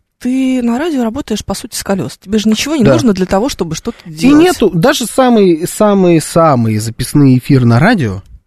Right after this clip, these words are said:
Speaker 2: это всё равно плюс-минус то-, тот же самый прямой эфир.
Speaker 1: Да, просто он записывается.
Speaker 2: Только, да, вы не можете туда позвонить. На телевидении, э,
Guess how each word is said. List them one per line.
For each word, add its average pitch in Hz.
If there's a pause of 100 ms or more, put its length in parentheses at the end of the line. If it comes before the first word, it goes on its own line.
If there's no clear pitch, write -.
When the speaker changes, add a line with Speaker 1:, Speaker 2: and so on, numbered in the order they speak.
(400)
Speaker 2:
это 165
всё 262
равно 220 (220)
плюс-минус 202
то-, 151
тот -
же -
самый 131
прямой 135
эфир. 180 (220)
Speaker 1:
Да, 190
просто 214
он 214
записывается. 147
Speaker 2:
Только, 190
да, 151
вы 156
не 190
можете 180
туда 160
позвонить. 151
На 123
телевидении, 185
э, -